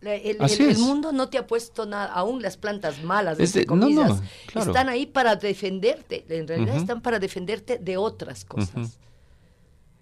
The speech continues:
Speaker 1: ¿Me
Speaker 2: Ujú.
Speaker 1: explico? No para que vos te comas la mala y no, está ahí para defender, para
Speaker 2: Es que
Speaker 1: mantener
Speaker 2: nada,
Speaker 1: un
Speaker 2: nada es
Speaker 1: equilibrio.
Speaker 2: malo,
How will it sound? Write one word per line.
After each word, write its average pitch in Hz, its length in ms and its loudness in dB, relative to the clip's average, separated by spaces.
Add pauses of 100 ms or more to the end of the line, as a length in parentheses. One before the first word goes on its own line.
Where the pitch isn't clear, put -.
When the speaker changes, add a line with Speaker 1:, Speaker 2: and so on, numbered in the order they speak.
(240)
Speaker 1:
¿Me 120 80 0
Speaker 2:
Ujú. 110 80 0
Speaker 1:
explico? 190 280 0
No 220 220 2
para 254 220 4
que 196 80 -4
vos 196 140 -2
te 202 100 -4
comas 202 320 -2
la 180 80 -2
mala 208 320 2
y 175 80 -4
no, 185 260 -2
está - 280 -6
ahí 240 220 -6
para 262 220 -2
defender, 175 480 -4
para 175 140 2
Speaker 2:
Es 170 40 0
que 190 120 6
Speaker 1:
mantener 302 260 6
Speaker 2:
nada, 214 160 8
Speaker 1:
un 175 60 2
Speaker 2:
nada 262 240 6
es - 60 4
Speaker 1:
equilibrio. 135 200 4
Speaker 2:
malo, 113 640 8